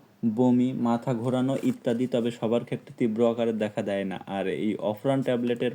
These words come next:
প্রতি যাদের অত্যন্ত সংবেদনশীলতা রয়েছে, তাদের ক্ষেত্রে অফরান এসআর ট্যাবলেটটি না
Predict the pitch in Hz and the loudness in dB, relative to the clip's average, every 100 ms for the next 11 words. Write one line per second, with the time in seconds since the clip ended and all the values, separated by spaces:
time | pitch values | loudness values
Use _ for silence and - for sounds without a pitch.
0 | - 120 - 120 165 - - - - 110 | -4 -6 -2 -2 -2 -10 -20 -14 -2 2
1 | 113 113 - 117 - - 147 143 147 127 | 4 2 2 0 0 0 2 2 -2 2
2 | 120 117 117 131 131 127 120 123 123 120 | 2 2 2 0 0 -2 0 0 0 0
3 | 113 107 101 110 113 123 - 117 - 98 | -2 0 0 0 0 -4 -4 -4 -2 -4
4 | - 120 120 104 - 117 - 120 120 117 | -2 0 0 -2 -4 -4 -2 0 0 0
5 | 117 101 | 0 0